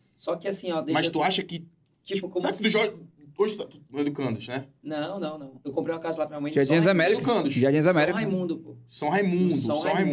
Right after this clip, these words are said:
Speaker 2: Raimundo.
Speaker 3: São Raimundo.
Speaker 1: Aí eu tô reformando a casa, mas eu tenho
Speaker 3: Na
Speaker 1: uma casa
Speaker 3: beira
Speaker 1: minha
Speaker 3: do mar,
Speaker 1: só.
Speaker 3: na beira do mar.
Speaker 1: Beira do mar.
Speaker 2: Sim.
Speaker 1: Só que assim, ó, tu falou uma coisa muito interessante. É, todas essas adversidades aqui, é, a gente sempre focou na grana, né?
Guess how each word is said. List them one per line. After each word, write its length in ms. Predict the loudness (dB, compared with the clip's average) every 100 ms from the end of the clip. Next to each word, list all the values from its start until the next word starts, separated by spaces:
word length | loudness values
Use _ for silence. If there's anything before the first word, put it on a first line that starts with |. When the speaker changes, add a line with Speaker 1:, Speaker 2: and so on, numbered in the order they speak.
| 2
Speaker 2:
Raimundo. 60 |
Speaker 3:
São 100 | 2
Raimundo. 320 | 2 2 0 -2
Speaker 1:
Aí 140 | -4
eu 40 | -4
tô 60 | -6
reformando 420 | -6 -6 -4 -4
a 40 | -4
casa, 280 | -4 -4
mas 80 | -4
eu 40 | 0
tenho 40 | 0
Speaker 3:
Na 20 |
Speaker 1:
uma 40 | 4
casa 80 |
Speaker 3:
beira 200 | 6 6
Speaker 1:
minha 100 | 6 4
Speaker 3:
do 60 |
mar, 300 | 4 4 0
Speaker 1:
só. 80 | -4
Speaker 3:
na 80 | 0
beira 160 | 2 2
do 100 | 2
mar. 200 | 0 -2
Speaker 1:
Beira 160 | -8 -12
do 60 |
mar. 200 | -10 -12 -14
Speaker 2:
Sim. 200 | -6 -2
Speaker 1:
Só 80 | 0
que 80 | -2
assim, 160 | -4
ó, 80 | -6
tu 100 | -8
falou 240 | -8 -6 -6
uma 60 |
coisa 160 | -8 -8
muito 140 | -10
interessante. 680 | -6 -4 -4 -8 -12 -14 -20 _ _ _ -6
É, 340 | -2 0 0
todas 380 | -4 -6 -6 -8
essas 300 | -6 -6 -4
adversidades 960 | -6 -6 -8 -8 -6 -6 -8 -12 -20 _ _ _ _ _
aqui, 520 | -14 -10 -6 -4 -6 -6
é, 240 | -4 -2 -2
a 40 |
gente 220 | -6 -10
sempre 300 | -8 -8 -8 -10
focou 340 | -10 -10 -8
na 140 | -8
grana, 360 | -6 -4 -4 -4
né? 120 | -8